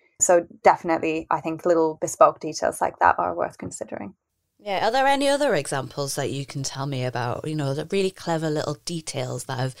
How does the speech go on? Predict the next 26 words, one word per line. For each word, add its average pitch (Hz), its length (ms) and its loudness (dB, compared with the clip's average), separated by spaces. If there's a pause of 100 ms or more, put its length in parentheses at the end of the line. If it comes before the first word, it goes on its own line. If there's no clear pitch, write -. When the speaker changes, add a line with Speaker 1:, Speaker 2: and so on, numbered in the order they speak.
(580)
Speaker 2:
just - 240 -4
become 160 360 -4
real 131 140 0
talking 175 380 -2
points 123 340 -8
in 143 80 -6
a 147 60 -8
kitchen? - 480 -10 (720)
Speaker 1:
One 262 480 8
thing 233 200 6
that 202 220 4
we're 220 280 10
really 185 160 2
keen 190 260 -4
on 170 160 4
in 165 80 0
a, 165 120 -2 (280)
in 170 100 0
a 165 40 -2
kitchen 165 400 -2
is 175 500 4 (180)
bespoking 254 540 10
a 220 40 2
few 208 220 -6
details. 190 720 2
So 180 380 6